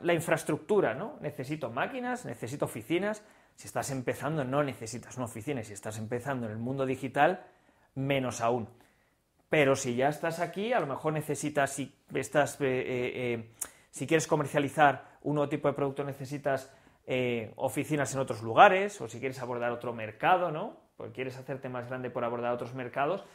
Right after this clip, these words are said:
pues es muy claro que necesitas una delegación, si ese, si tu plan de negocio va enfocado ahí.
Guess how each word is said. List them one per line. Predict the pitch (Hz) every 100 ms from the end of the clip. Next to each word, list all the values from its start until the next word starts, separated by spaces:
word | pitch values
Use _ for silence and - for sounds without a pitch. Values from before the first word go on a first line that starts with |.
| - _
pues | 113
es | 120 135
muy | 143 139
claro | 131 135 143
que | 120
necesitas | 113 113 107 110 117
una | 123 120
delegación, | 113 101 98 - 135 104 92 _ _ _
si | - - 123
ese, | 120 127 113 - _
si | - 123
tu | 120
plan | 139 131
de | 127
negocio | 127 123 123
va | 117
enfocado | 110 117 110 107
ahí. | 110